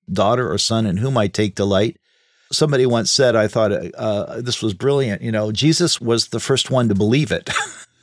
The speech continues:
<laughs> And this began a revolution in human consciousness. It wasn't just in Israel and the, and the Jewish people, but the notion that God is love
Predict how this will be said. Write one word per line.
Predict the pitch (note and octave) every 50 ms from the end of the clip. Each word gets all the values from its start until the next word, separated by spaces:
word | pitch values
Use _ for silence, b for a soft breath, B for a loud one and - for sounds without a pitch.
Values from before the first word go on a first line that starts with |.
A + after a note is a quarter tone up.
| _ _
<laughs> | - F#3 - - E3+ F#3 - D#3 C#3+ - - _ _ _ b b b b b b b b b b
And | - D3+ D3+
this | D#3+ G#3 G3+ -
began | - G3 E3+ - E3+ F3+ E3+ E3+ E3
a | D#3
revolution | D3 D#3 D#3+ D#3+ D3 D#3 D3+ D#3 F3+ A3 G3+ - - G#2+ G#2 G2+ G#2 A2 - -
in | C3+ C3 B2+ A#2+ A2+ - _ -
human | - - D#3+ D3+ C#3 A#2+ -
consciousness. | - F#3 F#3 A#3 A3+ - - - - - G2+ - -
It | B2 -
wasn't | A#2+ C#3+ C#3 - D3+ B2+
just | - B2 B2 - - -
in | A2 G#2+ G2
Israel | G2+ B2+ C#3 - - A2 G#2+ G2 F#2+ F2+ G2 -
and | - G2 G2 F#2+
the, | F#2 -
and | G#2 G2+ G2
the | F#2+ F2+ F#2 F#2 _ _ _ -
Jewish | G#2 A#2 B2 A2 G2 - -
people, | - F3 F3+ - A#2 F2+ E2+ - _ _ _ _ _ _ _ _
but | - C#3 - -
the | C3 B2+
notion | C#3 D#3 F#3 F3+ - - D#3+ C#3+ C3+ A#2+ G#2
that | A#2+ A#2 A#2 A2 - - _ _ _ _ _ _ _ _ _
God | B2 B2+ C#3 C#3+ D3+ D#3
is | C#3+ A#2 -
love | A2+ B2 C3+ C#3 B2 G#2+ G#2 A2 A#2+ B2 - - -